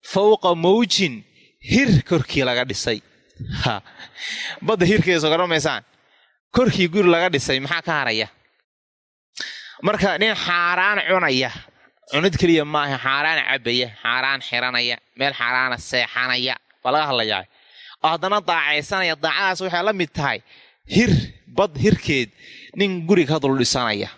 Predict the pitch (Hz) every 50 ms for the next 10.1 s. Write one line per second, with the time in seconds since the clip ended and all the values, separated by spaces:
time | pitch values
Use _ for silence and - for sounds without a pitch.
0 | _ - 139 131 143 131 143 139 151 185 170 139 151 131 - 180 151 131 110 -
1 | 120 113 110 110 107 117 120 113 101 - _ _ - 120 135 156 156 139 117 -
2 | - _ _ _ _ _ _ _ _ _ _ _ _ _ _ - 113 110 107 101
3 | 101 - _ _ - - - _ _ _ - - 127 131 139 156 - - 135 131
4 | 135 139 131 127 117 113 110 - - 117 117 120 117 110 110 110 107 - 127 127
5 | 127 113 104 110 - _ _ _ - _ _ _ _ - - 120 123 127 131 123
6 | 117 110 107 110 120 127 123 110 98 - _ - - - - - _ _ _ _
7 | _ _ _ _ _ 131 135 143 139 - 120 117 113 110 110 107 107 104 - -
8 | 110 113 - - 117 120 107 - 104 110 127 120 113 113 113 107 - - - _
9 | _ _ _ _ _ _ _ _ _ _ _ _ _ _ - 117 127 139 147 135
10 | 123